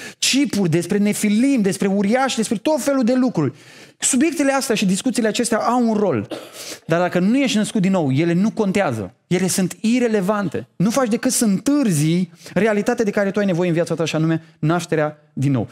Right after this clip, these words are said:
De ce nu era născut din nou? V-ați gândit de ce nu era născut din nou Nicodim? Cum ne dăm noi seama, am putea noi, dacă eram în locul lui Hristos, să ne dăm seama că Nicodim nu este născut din nou?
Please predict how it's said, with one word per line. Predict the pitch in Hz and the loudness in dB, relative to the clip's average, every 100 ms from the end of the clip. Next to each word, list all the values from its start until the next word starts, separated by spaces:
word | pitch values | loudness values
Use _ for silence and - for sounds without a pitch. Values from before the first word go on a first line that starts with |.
| - | -4
De | 180 | -2
ce | 208 440 | 0 0
nu | 359 | 0
era | 277 | 0
născut | 262 226 247 | 0 0 0
din | 185 | 0
nou? | 190 | 0
V-ați | 160 | 0
gândit | 175 269 | 0 0
de | 214 | 0
ce | - 320 | -2 0
nu | 269 | 0
era | 247 240 | 2 0
născut | 220 226 | 0 -2
din | 196 | 0
nou | 208 214 | 0 0
Nicodim? | 190 202 185 135 - _ _ _ _ _ _ _ | 0 0 0 -2 -6 _ _ _ _ _ _ _
Cum | - 381 | -4 0
ne | |
dăm | 269 262 | 2 2
noi | 254 220 | 2 0
seama, | - 262 240 220 - _ _ | 0 2 0 -2 -12 _ _
am | - 233 | -2 0
putea | 190 220 302 | 0 0 0
noi, | 294 | 2
dacă | 226 214 | 0 2
eram | 233 247 | 2 2
în | 220 | 2
locul | 240 254 | 2 2
lui | 220 | 0
Hristos, | 214 202 247 | 0 -2 0
să | 220 | 0
ne | 196 | 0
dăm | 233 | 0
seama | 208 226 | 0 0
că | 214 | 0
Nicodim | 196 190 180 220 | 0 0 0 0
nu | 190 | 0
este | 196 190 | 0 -2
născut | 185 214 | -2 -2
din | 180 | 0
nou? | 185 339 - | 0 -2 -8